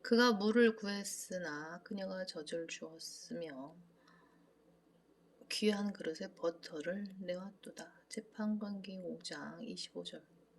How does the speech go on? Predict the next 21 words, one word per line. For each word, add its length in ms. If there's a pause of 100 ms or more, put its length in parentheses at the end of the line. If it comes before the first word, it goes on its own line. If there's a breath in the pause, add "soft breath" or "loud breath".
(560)
이십육 420
절. 440
그녀가 400
손에 260
못을 500
잡고 540
오른손에 460
일꾼의 560
큰 200
망치를 520
들고 560 (500 soft breath)
그 60
망치로 680
시스라를 680
쳤으니 840 (460 soft breath)
그의 300
머리를 720
쳐서 460
그의 340
관자놀이를 1120
뚫었도다. 1000